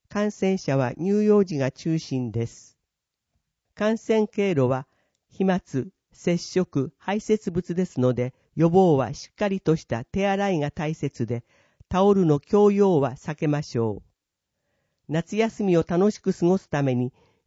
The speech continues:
基本的感染対策を実行してください。近藤院長先生の顔写真が掲載されています。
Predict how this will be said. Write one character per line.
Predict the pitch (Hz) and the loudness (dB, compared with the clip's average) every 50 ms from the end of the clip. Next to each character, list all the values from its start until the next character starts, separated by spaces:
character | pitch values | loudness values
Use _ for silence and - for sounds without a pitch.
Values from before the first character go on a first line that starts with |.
| _ _ | _ _
基 | - 190 185 | -2 0 2
本 | 220 220 220 214 | 4 4 2 2
的 | - - 196 - - 143 - | 0 -2 -4 -4 -4 -8 -8
感 | - 196 185 202 208 | -6 -4 -2 -2 -2
染 | - - 208 202 202 | -2 0 0 0 0
対 | - - 190 190 190 | -2 -4 -6 -6 -6
策 | - - 165 - _ - 123 120 | -4 -6 -8 -6 _ -2 0 0
を | 113 98 | 0 0
実 | - - 131 - _ | -4 -10 -12 -12 _
行 | - 180 175 170 | -6 -2 -2 -2
し | 170 - | -2 -4
て | - 139 | -6 -8
く | - - | -8 -8
だ | 113 123 135 | -10 -10 -10
さ | - _ - 104 101 | -10 _ -12 -12 -12
い。 | 95 - _ _ _ _ _ _ _ _ _ _ _ _ _ _ _ _ _ _ _ _ _ _ _ _ _ _ _ _ _ _ _ _ _ _ _ _ _ _ _ _ _ | -12 -16 _ _ _ _ _ _ _ _ _ _ _ _ _ _ _ _ _ _ _ _ _ _ _ _ _ _ _ _ _ _ _ _ _ _ _ _ _ _ _ _ _
近 | - 226 233 233 214 | 0 0 2 2 2
藤 | 202 214 208 202 190 190 | 2 2 4 2 2 0
院 | 208 220 220 208 | -2 -2 -4 -2
長 | - 220 214 214 202 | 0 0 0 0 0
先 | - - 202 208 214 | -2 -2 -2 -2 -2
生 | - - - 185 180 160 | -2 -4 -4 -2 0 0
の | 135 135 135 | 0 -2 -2
顔 | - - - 180 190 196 | -4 -4 -2 0 0 0
写 | - 208 214 | 0 -2 -4
真 | - - 208 208 208 | -6 -6 -4 -2 -2
が | 208 208 208 | -2 -4 -4
掲 | _ - 208 208 | _ -4 -4 -4
載 | 208 - - 202 202 202 | -4 -4 -6 -6 -6 -6
さ | - - 190 175 | -6 -8 -6 -6
れ | 175 170 | -6 -6
て | _ - 139 135 | _ -6 -6 -6
い | 127 113 | -4 -6
ま | 104 104 110 131 | -8 -8 -8 -10
す。 | - - _ _ | -12 -16 _ _